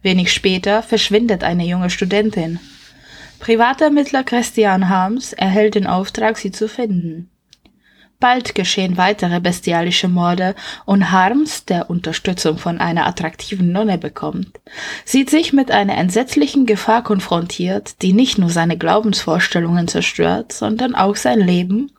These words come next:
und das vieler weitere Menschen bedroht.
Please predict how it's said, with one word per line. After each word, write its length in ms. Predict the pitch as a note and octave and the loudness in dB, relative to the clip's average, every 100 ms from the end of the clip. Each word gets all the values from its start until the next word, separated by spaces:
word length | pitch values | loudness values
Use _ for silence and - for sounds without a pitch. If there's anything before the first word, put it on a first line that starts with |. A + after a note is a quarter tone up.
| _ | _
und 220 | G#3+ F#3+ | -2 2
das 240 | A3+ - | 0 0
vieler 380 | - - F#3+ G#3+ | -6 -2 0 2
weitere 420 | F3+ F3 F#3+ F#3 | 2 0 -4 -2
Menschen 440 | A3+ E3+ E3 - F#3 | -2 -2 -2 -2 -2
bedroht. 680 | G#3+ G#3+ F3+ D3 - - | -2 -4 -10 -10 -14 -20